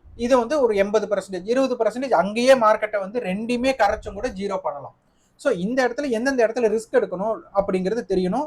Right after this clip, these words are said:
இது வந்து லோயர் மீட்டிங் பாயிண்ட்னு சொல்லுவாங்க, இருபது பாயிண்ட். அப்ப இருபது plus இருபது நாற்பது ரூபா என்ன மாதிரி இம்பாக்ட் கொடுத்துருக்காங்கன்னு பாருங்க. So இது ரொம்ப ரொம்ப முக்கியம். இந்த மீட்டிங் பாயிண்ட்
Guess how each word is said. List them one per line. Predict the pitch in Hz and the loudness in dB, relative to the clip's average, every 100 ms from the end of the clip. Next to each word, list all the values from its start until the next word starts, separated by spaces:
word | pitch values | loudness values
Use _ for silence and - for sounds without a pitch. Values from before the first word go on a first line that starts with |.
| - _ _ 202 | -8 _ _ -2
இது | 208 | 0
வந்து | 214 277 180 | 0 -2 2
லோயர் | 208 262 277 285 226 | 8 8 8 4 4
மீட்டிங் | 214 208 190 | -6 -6 2
பாயிண்ட்னு | 190 190 190 185 | 4 4 -2 -4
சொல்லுவாங்க, | 185 180 180 170 | 2 2 4 4
இருபது | 180 180 165 | 4 2 0
பாயிண்ட். | 185 254 - 190 | -2 -2 -6 -6
அப்ப | 185 185 | -2 0
இருபது | 208 226 220 | 2 2 2
plus | 196 190 | -2 -4
இருபது | 175 196 175 | -6 -6 -4
நாற்பது | 170 175 165 | -4 -2 0
ரூபா | 233 180 190 | 0 0 -6
என்ன | 208 | -2
மாதிரி | 202 185 | -2 -4
இம்பாக்ட் | 175 196 196 | 0 0 0
கொடுத்துருக்காங்கன்னு | 165 - 156 151 165 180 123 | -8 -12 -2 -2 -2 -8 -6
பாருங்க. | 113 113 - - _ _ _ _ - _ _ _ _ _ _ - - _ | -6 -10 -20 -20 _ _ _ _ -20 _ _ _ _ _ _ -20 -20 _
So | 233 208 170 | 2 2 2
இது | 175 | 0
ரொம்ப | 170 175 | 2 2
ரொம்ப | 170 165 160 | 0 -2 -8
முக்கியம். | 175 214 320 - _ - _ _ _ _ - 226 | -4 -4 -6 -16 _ -20 _ _ _ _ -6 2
இந்த | 269 233 196 | 4 4 2
மீட்டிங் | 262 269 269 247 220 | 0 2 -2 2 4
பாயிண்ட் | 214 226 - | 4 4 -4